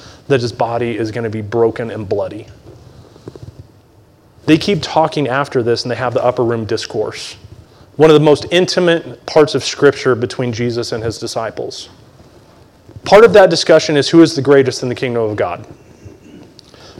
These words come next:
Part of that discussion is Peter vehemently denying that he would turn his back on Jesus and would follow him unto death.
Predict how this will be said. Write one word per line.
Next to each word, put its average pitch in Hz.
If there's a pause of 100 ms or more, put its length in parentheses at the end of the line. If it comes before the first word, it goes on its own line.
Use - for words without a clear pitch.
Part 202
of 202
that 185
discussion 156
is 127
Peter 165
vehemently 160
denying 135
that 120
he 143
would 123
turn 160
his 151
back 135
on 127
Jesus 120
and 120
would 107
follow 120
him 117
unto 110
death. 101